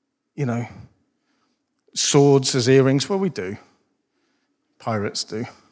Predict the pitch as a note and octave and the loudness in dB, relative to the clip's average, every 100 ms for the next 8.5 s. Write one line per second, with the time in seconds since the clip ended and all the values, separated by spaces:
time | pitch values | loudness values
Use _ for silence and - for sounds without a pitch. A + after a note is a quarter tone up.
0 | _ _ _ _ _ _ _ - - _ | _ _ _ _ _ _ _ -20 -20 _
1 | _ _ _ _ _ _ - D#3 D#3+ G3 | _ _ _ _ _ _ -4 0 4 4
2 | G3+ - F#3 - G3 E3 D#3 C#3 B2+ C3 | 4 2 0 2 0 4 2 4 2 0
3 | - D3+ D3 D#3 - _ C#3+ B2 C3+ - | -6 -10 -10 -12 -16 _ -4 -2 -2 -2
4 | D#3+ D#3 C#3+ C#3 B2+ A#2 C#3 D3+ - C3 | 0 2 4 4 2 0 2 2 0 -4
5 | A#2+ - D3+ - D3+ C#3+ C#3+ A#2+ A#2+ A#2 | -6 -4 -4 -4 -2 0 -2 -4 -8 -10
6 | _ _ _ _ _ _ _ _ _ - | _ _ _ _ _ _ _ _ _ -8
7 | C#3+ C#3+ C#3 B2 D3 C3+ A2+ - D3+ C#3+ | -4 -4 -4 -4 -2 -2 -4 -4 -2 -2
8 | C3+ C#3 C#3 D3 C#3+ | 0 -2 -2 -2 -4